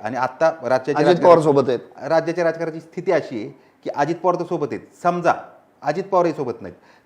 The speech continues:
Speaker 1: तरीही ते, हे विरोधक एकत्र नाहीत. त्याच्यामुळे ते आत्ता कुठल्याही विधी-, अ, म्हणजे सभागृहात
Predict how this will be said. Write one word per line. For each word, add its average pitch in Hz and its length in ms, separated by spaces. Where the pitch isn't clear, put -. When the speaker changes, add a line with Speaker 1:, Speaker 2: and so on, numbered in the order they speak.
Speaker 1:
तरीही 190 280
ते, 208 560
हे - 240
विरोधक 180 360
एकत्र 151 280
नाहीत. 104 160
त्याच्यामुळे 165 340
ते 185 180
आत्ता 151 360
कुठल्याही 180 500
विधी-, 190 260
अ, 127 240
म्हणजे 117 320
सभागृहात 135 380